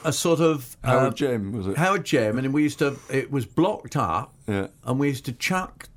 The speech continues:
Speaker 1: this loam after a year,
Speaker 2: Yeah.
Speaker 1: chuck this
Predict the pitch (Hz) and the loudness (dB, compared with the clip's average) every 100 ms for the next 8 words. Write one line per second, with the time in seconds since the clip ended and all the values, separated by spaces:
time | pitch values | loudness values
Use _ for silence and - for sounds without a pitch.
0 | - - 147 139 - - _ - 143 120 | -12 0 0 0 -8 -16 _ -2 2 2
1 | 98 104 147 175 180 170 151 165 101 110 | 2 0 0 0 0 0 4 2 2 -2
2 | 170 107 98 - _ _ _ _ - 175 | -2 -4 -6 -14 _ _ _ _ 0 0
3 | - 156 151 | 0 -2 -2